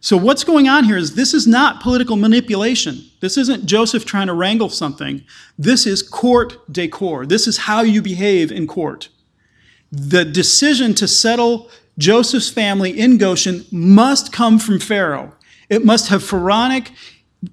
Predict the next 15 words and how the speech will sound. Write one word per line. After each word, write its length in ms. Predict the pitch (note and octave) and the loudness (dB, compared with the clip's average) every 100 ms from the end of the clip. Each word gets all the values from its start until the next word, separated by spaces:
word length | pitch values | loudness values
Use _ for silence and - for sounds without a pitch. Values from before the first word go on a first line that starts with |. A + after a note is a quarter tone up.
| - | -2
uh, 200 | E3+ D#3+ B3 | -2 0 4
imprint 540 | B3 G#3+ F3 D#3+ - | 4 4 -2 -2 -4
on 240 | F3 D#3 D3+ | 0 0 0
it 240 | D#3 - | -4 -6
so 160 | - E3+ | -2 2
that 200 | F3+ F3 | 0 0
it 120 | - | 0
isn't 320 | G#3 A3 - | 0 0 -2
contested. 640 | F#3+ D#3 F#3 F3+ - G#2 _ _ _ _ _ | -4 -2 -4 -4 -8 -18 _ _ _ _ _
This 300 | D#3 E3 A#3 | -2 0 0
has 180 | A#3+ A#3 | 0 -2
to 60 | A#3+ | -2
be 120 | G3 | -4
Pharaoh's 420 | - G3 F#3+ F3 | -2 -2 0 0
idea. 540 | D#3+ D3 E3 D3 C3+ | 0 -2 -2 -4 -8